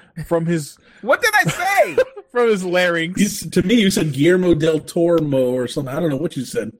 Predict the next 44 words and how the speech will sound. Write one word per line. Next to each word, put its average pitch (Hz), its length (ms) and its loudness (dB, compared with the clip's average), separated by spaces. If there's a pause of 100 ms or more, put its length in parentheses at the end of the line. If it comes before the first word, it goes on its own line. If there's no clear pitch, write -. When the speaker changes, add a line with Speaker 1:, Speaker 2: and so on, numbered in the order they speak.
Speaker 2:
No, 240 240 -8
I 202 80 0
was 208 140 -6
trying 233 220 -2
to, 214 120 -12
'cause 233 140 -2
I 233 60 6
was, 214 200 -2
I'm 208 180 -2
looking 233 360 -2
through 233 220 -14
this 214 120 -6
fucking 233 540 -2 (240)
maze 269 580 -2 (180)
of 196 220 0
microphone 254 480 0
equipment 180 460 -4
to 202 80 -8
see 294 260 -2
my 254 120 2
fucking 262 360 -2
monitor. 190 580 -2 (1080)
That's 285 240 0
why 294 180 4
I 285 80 2
can't 302 260 -2
fucking - 380 -2
see 427 220 2
anything. 262 520 2
I'm 233 120 -2
trying 330 200 0
to 294 80 0
read 349 160 -2
the 262 80 -10
fucking 311 300 0
monitor 320 340 2
through 294 180 -8
this. 294 140 -6
I'm 294 100 2
like 285 160 2
this. - 320 0 (220)
I'm 269 120 0
doing 285 200 4
this. - 380 -2